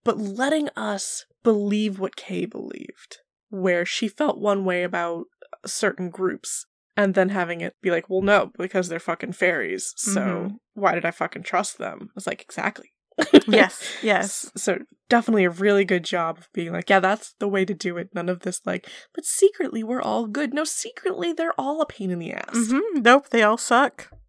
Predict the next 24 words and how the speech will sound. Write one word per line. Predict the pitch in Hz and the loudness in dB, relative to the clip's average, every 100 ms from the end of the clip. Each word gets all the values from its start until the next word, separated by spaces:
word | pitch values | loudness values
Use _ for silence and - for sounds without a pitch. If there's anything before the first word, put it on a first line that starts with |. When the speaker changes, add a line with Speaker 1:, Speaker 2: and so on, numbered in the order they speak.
| _ | _
Speaker 1:
Yeah. | 294 403 494 - _ _ _ - - - | -4 -2 -2 -4 _ _ _ -14 -12 -12
So | - 190 - | 2 4 8
I | 190 | 10
appreciated | 190 - - 202 190 180 175 180 175 | 8 4 -4 -2 0 0 0 -2 -4
the | - | -12
hell | - 220 165 | -4 2 2
out | - - | 2 -2
of | |
that. | - 52 - _ _ _ _ _ | -4 -8 -8 _ _ _ _ _
Speaker 2:
Yeah, | 233 339 262 190 | 6 12 12 10
no, | 202 247 | 4 4
it's | 202 208 - | 4 0 0
a | 226 | 0
really | 202 233 247 233 | 2 2 4 2
nice, | 208 196 196 196 - - _ - | 0 0 -2 -6 -10 -16 _ -2
like, | 202 - | -2 0
the | 208 | -4
book | 214 233 - | 0 -2 -2
takes | - 214 - | -6 -4 -6
several | - 214 190 196 196 190 185 180 190 - | -2 2 2 2 2 2 2 -2 -6 -10
turns | - 247 277 320 285 | 4 6 6 4 -2
that | - 226 | 0 0
you | 226 208 - | 0 -6 0
don't | 214 208 202 | 2 2 0